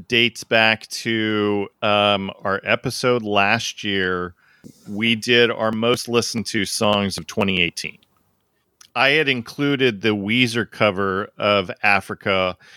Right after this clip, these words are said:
So it was episode number fifteen.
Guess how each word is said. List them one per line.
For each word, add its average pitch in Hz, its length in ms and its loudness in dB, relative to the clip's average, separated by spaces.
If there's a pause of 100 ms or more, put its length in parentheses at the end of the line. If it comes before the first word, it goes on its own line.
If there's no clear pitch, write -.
(260)
So 127 280 2
it - 20 2
was 117 200 -4 (120)
episode 143 500 0
number 120 260 0
fifteen. - 680 -4